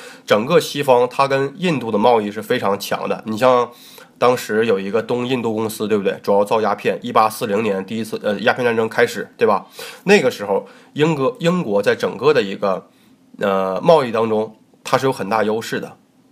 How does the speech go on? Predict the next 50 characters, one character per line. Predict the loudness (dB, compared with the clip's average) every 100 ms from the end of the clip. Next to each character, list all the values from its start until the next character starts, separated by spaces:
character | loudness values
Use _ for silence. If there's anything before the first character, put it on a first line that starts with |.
| _ _ _ _ _ _
啊， | -2 2
当 | 2 2
时 | -2 -6
是 | 0
在 | 4 4 2
十 | -2 -2
八 | 4 4
世 | 2 -6
纪 | -4
的 | -4
中 | -2 -2 2
叶， | 2 2
当 | 0 0
时 | 0 -6
海 | -2 -2 0
上 | 2 4
霸 | 2 0
权 | -4 -8 -6
是 | -8
英 | -4 -2 -2
国， | -6 -10 _ -20 -20
现 | -6 2 4
在 | 4 2
呢 | 2
是 | 0 -2
美 | 0 0
国， | -2 -4 -2 -2 -4 _
对 | 2
吧？ | 4 4 0 _ _ -20 -20
所 | -6 0
以 | 2 2
英 | 0 -2
国 | 2 2
呢， | 2 0 -2 -6 -14 -20 _ _
这 | -2 0
个 | 0
就 | -4
是 | -8
欺 | -6 0
软 | 0 0
怕 | -2
硬 | -2 -4 _
啊， | -6 -6 -8 -12
谁 | -2 0
强 | 0 -2 -2 0
呢 | 2
我 | 0
就 | -4
服 | -6 -8
谁。 | -6 -8